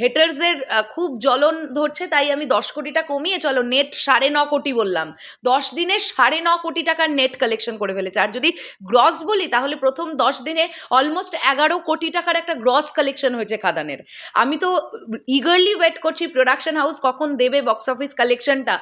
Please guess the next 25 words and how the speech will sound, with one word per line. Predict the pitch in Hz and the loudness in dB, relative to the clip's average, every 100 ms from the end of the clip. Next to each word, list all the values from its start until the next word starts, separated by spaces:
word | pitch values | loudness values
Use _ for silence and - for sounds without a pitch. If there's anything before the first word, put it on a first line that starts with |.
| - - 214 | -6 -12 0
গতকাল | 233 247 302 302 | 2 2 2 2
কীরকম | 294 277 285 294 | 2 0 2 0
কী | 294 | 0
কালেকশন | 294 247 254 294 285 | -2 0 0 -4 -2
করতে | 269 269 285 | -2 0 2
পারলো | 262 262 269 | 2 4 4
এবং | 254 262 277 | 4 2 -6
কতগুলো | 240 262 320 330 359 370 - - | -4 -2 -2 0 2 2 -2 -8
শো | - 359 359 | -2 2 4
almost | 311 311 339 339 | 2 2 -4 -6
full | 339 349 | -6 0
হাউসফুল | 262 285 302 339 381 | 4 4 0 0 2
গেল, | 349 262 190 - - - | 2 2 -2 -6 -8 -2
এটা | 254 330 | 2 2
জানার | 226 254 220 294 320 | 2 2 4 4 2
জন্য | 339 339 | -2 -2
আমি | 349 311 311 | -2 0 -2
ভীষণভাবে | 233 233 330 330 277 | -4 -4 -2 -2 2
এক্সাইটেড। | 269 - 220 151 - 190 - - - 214 | 0 2 0 0 -4 -12 -16 -20 -10 0
গতকাল | 247 349 381 381 | 2 2 2 0
পুরো | 359 403 | 0 0
ওয়েস্ট | 269 262 285 - | 2 2 2 0
বেঙ্গল | 359 381 381 381 | 0 0 2 2
জুড়ে | 359 359 | 2 2
আবারও | 311 277 339 359 | 2 4 4 4